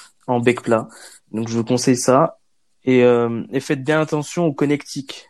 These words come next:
Ça, euh, quand je dis ça, ça veut dire qu'en gros, euh,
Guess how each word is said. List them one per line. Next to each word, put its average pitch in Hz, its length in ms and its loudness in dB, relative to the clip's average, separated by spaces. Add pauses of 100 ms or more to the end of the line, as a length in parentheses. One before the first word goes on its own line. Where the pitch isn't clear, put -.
(140)
Ça, - 160 -6
euh, 117 720 4
quand 135 140 -4
je 127 80 -8
dis 131 100 -8
ça, 170 160 0
ça 147 120 -4
veut 120 60 0
dire 135 140 -2
qu'en 123 160 -6
gros, 117 280 -2 (640)
euh, 120 580 2